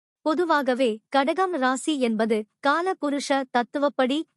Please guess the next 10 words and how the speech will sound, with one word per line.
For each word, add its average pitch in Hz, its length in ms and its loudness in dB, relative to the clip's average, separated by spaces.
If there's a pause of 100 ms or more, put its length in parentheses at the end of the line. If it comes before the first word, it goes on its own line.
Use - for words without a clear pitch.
நான்காவது 320 680 0
ராசியா 262 500 -2
வருவீர்கள். 226 580 0 (140)
சர 302 400 0
ராசிகளில் 240 600 0 (120)
ஒரு 262 320 4
ராசி 285 420 0
கடகம் 240 460 -2
ராசி 196 400 -4 (920)
மற்றும் 247 380 2